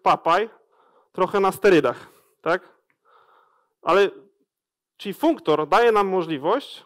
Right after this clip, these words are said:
użycia tych samych funkcji w innych kontekstach, okej? Dobra, co to jest ten funktor? Składa się z dwóch rzeczy. F-mapy, która ma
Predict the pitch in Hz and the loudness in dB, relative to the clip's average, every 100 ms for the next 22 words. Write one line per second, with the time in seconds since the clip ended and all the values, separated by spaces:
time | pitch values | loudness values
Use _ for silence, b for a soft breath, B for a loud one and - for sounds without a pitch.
0 | - 170 202 220 175 - 269 - 190 160 | -14 -6 -4 -2 -4 -4 -6 -2 -2 -4
1 | - 226 240 - 226 160 151 226 233 220 | -4 -6 -6 -14 -16 -10 -4 -2 -2 -4
2 | - 170 143 - - 120 _ - 185 202 | -4 -6 -6 -8 -12 -20 _ -10 -4 -4
3 | 202 _ _ _ _ _ _ _ _ _ | -6 _ _ _ _ _ _ _ _ _
4 | _ _ _ - 139 123 - 220 247 220 | _ _ _ -4 -4 -4 -4 -2 2 2
5 | 220 196 170 - - _ _ _ b b | 2 -2 -4 -6 -14 _ _ _ b b
6 | b 202 202 190 175 196 147 139 - b | b -2 -2 -2 -10 -6 -6 -6 -12 b
7 | b b b - 185 190 143 170 208 - | b b b -6 -2 0 0 -2 -4 -8
8 | b b b - 175 180 180 175 | b b b -4 -2 2 2 2